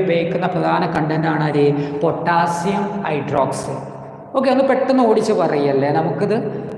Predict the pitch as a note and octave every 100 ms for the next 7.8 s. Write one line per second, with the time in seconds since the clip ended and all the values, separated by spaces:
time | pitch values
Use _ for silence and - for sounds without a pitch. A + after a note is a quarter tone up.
0 | - - - - - F#3+ E3 - D3+ F3+
1 | C#3+ C3+ C3 C3+ - - - A#3 A3+ C#4
2 | C4+ - C4+ A#3 A3 G#3 G#3+ G3 F3+ F#3+
3 | F3+ F#3+ A3+ A#3 G3 - F3+ F3 F3+ F3
4 | F3 F3 E3+ F3 G3+ A#3+ F#3+ F3 E3+ F3+
5 | F3 E3+ E3+ D#3 D3+ D3 D#3 A3 A#3 A3+
6 | G3 - A#3 G#3+ D#3+ C#3 D3 F3 G#3 G#3
7 | G3+ D3 C#3 - C#3 C3+ C3+ -